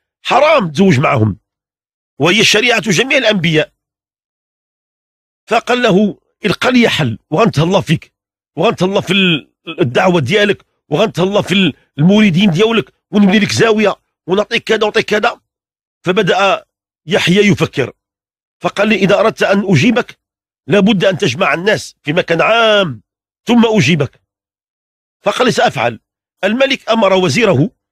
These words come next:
ونظم لقاء كبير وجمع الناس والأعيان وعموم الشعب، وكان حاضرا معه. فقال لي: "قل لي."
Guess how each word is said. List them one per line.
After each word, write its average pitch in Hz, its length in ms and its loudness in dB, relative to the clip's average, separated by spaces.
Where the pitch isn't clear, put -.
ونظم 185 680 0
لقاء 170 300 -2
كبير 196 580 2
وجمع 156 440 0
الناس 165 440 0
والأعيان 170 520 0
وعموم 175 360 0
الشعب، 190 380 -2
وكان 180 380 0
حاضرا 165 360 -2
معه. 156 360 0
فقال 190 280 -4
لي: 180 60 2
"قل 220 280 -2
لي." 143 160 -4